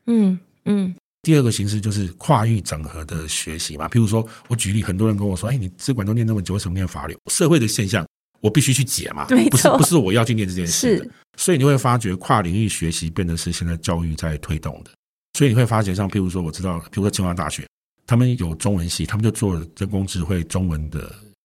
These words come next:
Speaker 2: 解析或文化上的判读嘛。
Speaker 1: 对。
Speaker 2: 这就，就会出一个很大的挑战是，未来是不用我们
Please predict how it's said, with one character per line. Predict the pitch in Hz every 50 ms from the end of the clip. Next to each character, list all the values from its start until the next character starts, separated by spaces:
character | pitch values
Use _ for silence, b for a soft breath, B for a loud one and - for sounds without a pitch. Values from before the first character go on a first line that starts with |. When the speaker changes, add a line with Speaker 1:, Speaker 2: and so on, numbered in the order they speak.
| _ _ _
Speaker 2:
解 | - - - 85
析 | - - - - 92
或 | 85 113
文 | 104 92 98
化 | 90 113 104
上 | - 104 95
的 | 87
判 | 82 - 95 82 80
读 | 80 -
嘛。 | - 190
Speaker 1:
对。 | 180 175 160 147 147 165 180 185 - _
Speaker 2:
这 | - 180
就， | 135 104 - 160
就 | 135 139 139
会 | 131
出 | 135 - 120
一 | 110
个 | 107 95
很 | 85 - 87 76
大 | 82 101 90
的 | 87
挑 | 85 - - -
战 | - - 95 82
是， | 80 - 90 78 - _ _ _ _ _ _ _
未 | 185 170
来 | 135 107 95 101
是 | - - 127 107 - - _ _ _ _
不 | -
用 | 110 143 143
我 | 107 82
们 | 73 76